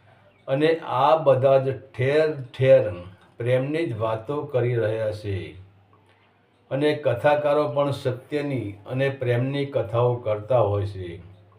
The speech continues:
તો પછી પ્રેમની ગંગા કેમ વહેતી નથી?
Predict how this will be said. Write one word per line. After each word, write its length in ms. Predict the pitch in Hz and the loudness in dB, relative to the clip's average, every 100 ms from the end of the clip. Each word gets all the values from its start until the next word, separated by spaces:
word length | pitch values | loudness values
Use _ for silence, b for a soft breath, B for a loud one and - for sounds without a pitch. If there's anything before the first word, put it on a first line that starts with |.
| b b b b _ - | b b b b _ 0
તો 140 | 175 | 2
પછી 440 | 170 156 165 170 170 | 2 -2 4 2 4
પ્રેમની 520 | 135 131 131 151 156 | 4 4 4 2 2
ગંગા 380 | 139 135 135 135 | 2 2 2 2
કેમ 360 | - 131 139 | 2 0 0
વહેતી 400 | 135 113 98 104 | 0 0 0 -4
નથી? 520 | 98 90 - 82 - | -8 -8 -12 -16 -16